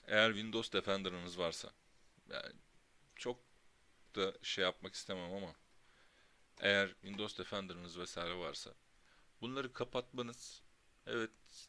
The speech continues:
e, performansınızı arttıracak ama sizi biraz korumasız duruma düşürebilir. Ben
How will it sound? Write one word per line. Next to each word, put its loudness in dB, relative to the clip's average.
e, -4
performansınızı -4
arttıracak -6
ama -6
sizi -10
biraz -2
korumasız -6
duruma -8
düşürebilir. -6
Ben -2